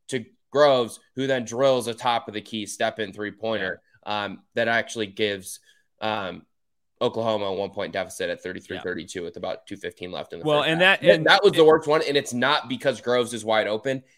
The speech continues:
Speaker 1: It's because K-State made the very first mistake that you learn in basketball at a young age, stop the ball. They don't stop the
Speaker 2: Yeah.
Speaker 1: ball on this, and it al-, and it, it breaks down everything else on this play.
Speaker 2: Yeah, well, and, and that, it, it looks like defensively, it's either,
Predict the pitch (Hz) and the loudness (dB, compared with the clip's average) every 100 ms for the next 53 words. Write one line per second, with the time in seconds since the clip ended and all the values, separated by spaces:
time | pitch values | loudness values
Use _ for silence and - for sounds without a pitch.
0 | _ _ 160 - 147 - 156 143 151 143 | _ _ -2 0 -4 4 4 4 2 2
1 | 143 139 - 131 123 123 117 135 131 131 | 4 2 2 -4 -2 -2 2 4 2 0
2 | 131 - 113 - 113 123 - 117 117 113 | -4 -4 -8 -2 -2 -2 -4 -6 -4 -2
3 | 110 120 117 98 98 113 - 113 117 113 | -2 -2 -2 -2 -2 -2 -4 -2 0 0
4 | 104 110 104 110 120 - _ _ _ - | 0 -2 -2 -4 -4 -8 _ _ _ -12
5 | - 127 123 110 107 101 87 - _ - | 4 4 4 0 0 2 0 -4 _ 0
6 | 135 135 - 127 120 - 110 107 120 117 | 2 2 0 2 2 0 -2 2 4 2
7 | 104 98 95 101 117 113 113 - 127 123 | -2 -8 -10 -6 -4 -2 -4 -4 -4 -2
8 | 127 110 127 139 - 131 113 107 - 131 | -4 -4 0 0 2 -2 -2 -4 -2 0
9 | 123 117 110 107 95 95 95 87 - 85 | 0 -2 -4 -4 -6 -6 -8 -8 -8 -8
10 | - - _ _ - _ _ 160 156 147 | -8 -14 _ _ -20 _ _ 2 2 2
11 | 143 156 147 160 175 165 - 135 127 160 | -2 -4 -4 0 2 0 -6 -16 -12 -4
12 | 185 196 190 165 139 135 - 170 156 123 | -2 0 0 0 0 -6 -4 -4 -4 -4
13 | 139 131 120 - _ _ _ _ _ _ | -4 -2 -6 -10 _ _ _ _ _ _
14 | 151 131 180 190 180 165 | -4 -4 -6 -4 -2 -2